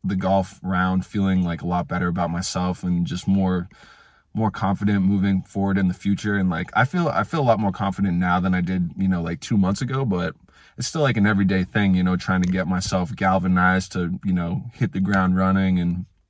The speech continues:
when I have conversations like that, especially with people that I know for a fact have been through what I'm going through,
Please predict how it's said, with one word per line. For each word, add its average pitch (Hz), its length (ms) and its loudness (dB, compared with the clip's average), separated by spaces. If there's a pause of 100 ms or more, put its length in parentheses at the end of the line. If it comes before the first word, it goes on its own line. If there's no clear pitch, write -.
(800)
when 113 160 0
I 107 80 2
have 110 220 2
conversations 107 580 0
like 92 160 -2
that, 95 180 2
especially 104 380 -2
with 95 100 2
people 92 280 -4
that 90 180 2
I 87 80 4
know 90 260 2
for 92 160 -6
a 90 80 -2
fact 92 300 -2
have 90 120 0
been 92 220 0
through 95 160 -2
what 92 100 0
I'm 95 140 2
going 101 280 0
through, 110 280 -2